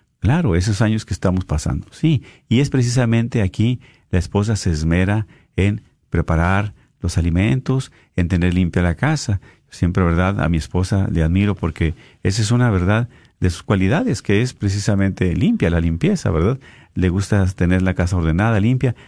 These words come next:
Yo como hombre, como varón, soy un poquito desordenado. Bueno, no mucho, ¿verdad? Pero sí,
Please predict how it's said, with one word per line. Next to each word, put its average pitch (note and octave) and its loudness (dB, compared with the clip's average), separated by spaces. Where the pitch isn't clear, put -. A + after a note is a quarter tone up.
Yo D3 0
como B2 0
hombre, D3 0
como G#2 0
varón, A#3 -2
soy C3 0
un G#2 0
poquito G2 -2
desordenado. E2 0
Bueno, F2 0
no E2+ 2
mucho, C#2 -2
¿verdad? A2 0
Pero E2+ 0
sí, C3+ -2